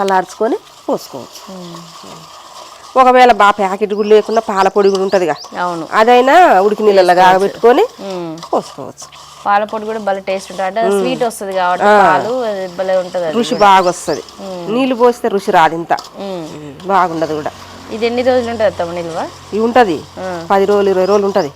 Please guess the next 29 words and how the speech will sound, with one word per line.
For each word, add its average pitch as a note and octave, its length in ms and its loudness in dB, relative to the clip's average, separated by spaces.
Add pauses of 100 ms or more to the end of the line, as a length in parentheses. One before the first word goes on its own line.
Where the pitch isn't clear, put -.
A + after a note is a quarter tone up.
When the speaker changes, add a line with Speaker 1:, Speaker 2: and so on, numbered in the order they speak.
(120)
Speaker 2:
ఆ. F3+ 320 -12
Speaker 1:
మ్మ్. D3+ 220 -12 (840)
Speaker 2:
అంటే G#3+ 120 -10
పాకం A3+ 420 -4
పట్టకపోయినా A#3+ 420 -6
ఉంటది F#3+ 300 -6
Speaker 1:
ఆ. G3 380 4 (460)
Speaker 2:
మ్మ్. G3 300 -12
Speaker 1:
ఏం G#3+ 160 -2
ఖరాబు G#3 320 0
కాదు, C#3 220 -2
ఎందుకంటే A3 400 -2
కాచి G3+ 340 -2
చల్లార్చిన G#3 340 0
పాల A3 520 0 (200)
Speaker 2:
మ్మ్. G3+ 280 -10
Speaker 1:
ఏంపుకుంటే G3+ 420 -4
బొంగులు G3+ 340 -4
పచ్చివాసన G#3 500 -6
లేకుండా, A3 460 -6
Speaker 2:
మ్మ్. F#3+ 480 -14
Speaker 1:
మళ్ళీ F#3 180 2
ఈ F#3 40 2
పాలు G3 320 2
కాసినయేనా, G#3+ 640 -2 (200)
Speaker 2:
మ్మ్. F#3+ 560 -12
Speaker 1:
ఈ G#3+ 60 -2
బెల్లం A#3 380 2
మంచిదేనా, D#3+ 560 -2